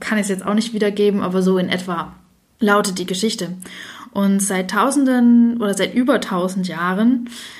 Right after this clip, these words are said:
äh, pilgern Menschen diesen Weg zum Grab des heiligen Jakobus. Und damals waren die Menschen noch streng gläubig und gingen den Weg, um für ihre Sünden zu büßen.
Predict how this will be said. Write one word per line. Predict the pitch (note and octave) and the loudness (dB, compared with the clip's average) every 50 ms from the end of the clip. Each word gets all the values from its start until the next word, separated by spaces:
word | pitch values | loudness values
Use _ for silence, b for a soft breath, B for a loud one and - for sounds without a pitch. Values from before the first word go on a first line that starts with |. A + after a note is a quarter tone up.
| B B | B B
äh, | - G3 F#3+ F#3+ F#3+ | -8 -6 -4 -4 -4
pilgern | F#3+ F#3 - A#3 B3 C4+ A#3+ B3 A3 G3 F#3+ | -6 -4 0 2 2 4 4 4 2 2 0
Menschen | F#3+ F#3+ G3+ G#3+ G#3 - G#3 F#3+ | 0 -2 -2 -4 -2 -2 -4 -4
diesen | F#3+ G#3 G#3+ G#3 G#3 F#3 F3+ | -2 -4 -2 -2 -2 0 0
Weg | F#3+ G#3 A3 G#3 G#3+ - - | 2 2 2 0 -2 -6 -8
zum | - F#3+ F3+ E3+ F3 - | -8 -6 -6 -6 -8 -10
Grab | - - E3+ F3+ F#3+ G3 F#3+ | -10 -8 -6 -6 -6 -6 -6
des | - G3+ F#3+ - - | -6 -6 -6 -6 -6
heiligen | F3 F#3 F#3 F#3+ F#3+ F#3+ F3+ | -6 -4 -4 -2 -2 0 -2
Jakobus. | F3+ F3 F#3 - - - G3 G3 G3 A3 B3 B3+ A#3+ - - B B B B B B B B B _ _ _ _ | -2 -2 -6 -10 -10 -8 -8 -4 -2 -2 -2 0 -2 -4 -6 B B B B B B B B B _ _ _ _
Und | _ G#3 G3+ F#3+ G3 | _ -2 -2 0 0
damals | F3+ F#3 G#3+ A3+ A#3+ A3+ A#3 A#3 - | 0 0 2 2 2 0 0 -2 -2
waren | G#3+ G3+ G#3 G#3+ G#3 G#3+ | -2 0 0 0 0 -2
die | G#3+ G3+ | -2 -4
Menschen | G3 F#3+ F#3+ G#3 G#3 - - A3 G3 G3 F#3+ F#3 F3+ F3+ | -4 -4 -2 -2 -4 -2 -2 -2 -2 0 -2 -2 -4 -4
noch | F3 F3+ F#3 | -4 -6 -6
streng | F#3 - - F#3+ G3+ A3+ A#3 A#3+ | -8 -8 -4 -2 2 4 4 4
gläubig | A#3 A3+ - - A3 B3 A#3 C4+ C4 C4 - - - - _ _ _ _ - - _ | 4 4 2 2 0 0 0 0 -2 -2 -6 -10 -16 -20 _ _ _ _ -20 -12 _
und | - G#3+ G#3 F#3+ G3 | -4 -2 -2 -2 -2
gingen | - G#3 G#3+ A3+ A3+ | -2 0 2 2 2
den | G#3 G#3 G3+ G3 F#3 | 2 2 0 0 0
Weg, | F#3 F#3+ G#3+ A3 G#3+ - - | 0 0 -2 -2 -4 -6 -6
um | - G3+ G3 G3+ G3+ | -4 -2 0 0 0
für | G3 - G3 | -2 -4 -4
ihre | F#3+ G3 F#3 F#3 | -4 -4 -6 -6
Sünden | F3+ - A3 G#3+ A3 - G#3+ F3+ | -4 -2 0 0 0 0 -2 -4
zu | F#3 F#3 F3+ F3+ | -4 -6 -6 -8
büßen. | F3+ F3 E3+ E3+ - - D#3+ D3+ D#3 - | -8 -10 -6 -4 -4 -4 -6 -8 -14 -16